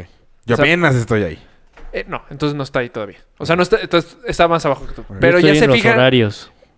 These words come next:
Speaker 2: <laughs> Está más, más adelante que Polo, haz de cuenta.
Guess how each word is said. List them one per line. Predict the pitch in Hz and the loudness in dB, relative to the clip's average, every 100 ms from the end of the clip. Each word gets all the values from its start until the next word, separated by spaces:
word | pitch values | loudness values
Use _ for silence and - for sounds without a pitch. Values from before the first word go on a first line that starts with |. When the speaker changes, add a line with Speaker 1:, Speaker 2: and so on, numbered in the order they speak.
| - | -12
Speaker 2:
<laughs> | 135 127 - - 131 - 160 - 208 | -10 -8 -6 -4 -4 -2 -4 -4 -2
Está | 180 196 | 2 2
más, | 202 196 202 196 | 2 2 2 2
más | 208 202 | 0 2
adelante | 196 180 170 | 2 2 2
que | 180 | 2
Polo, | 156 - 165 156 | 2 0 0 2
haz | 143 | 2
de | 131 | 0
cuenta. | 139 - 208 | -4 -2 -4